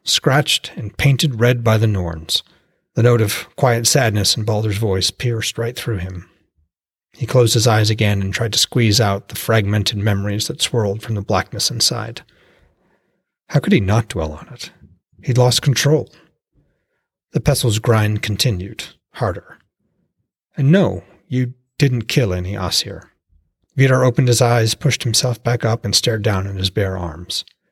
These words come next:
At least the blood had been washed off, but he imagined he could still taste it,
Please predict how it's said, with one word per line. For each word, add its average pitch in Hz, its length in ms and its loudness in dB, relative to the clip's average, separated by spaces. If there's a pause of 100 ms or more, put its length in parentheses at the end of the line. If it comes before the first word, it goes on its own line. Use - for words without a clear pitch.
(300)
At - 120 -2
least 143 200 4
the - 60 0
blood 127 240 4
had 87 140 -2
been 95 180 -6
washed 85 300 -10
off, 85 340 -14 (400)
but 98 100 2
he 110 100 6
imagined 107 480 2
he 98 80 0
could - 160 2
still - 200 0
taste - 360 -2
it, - 200 -10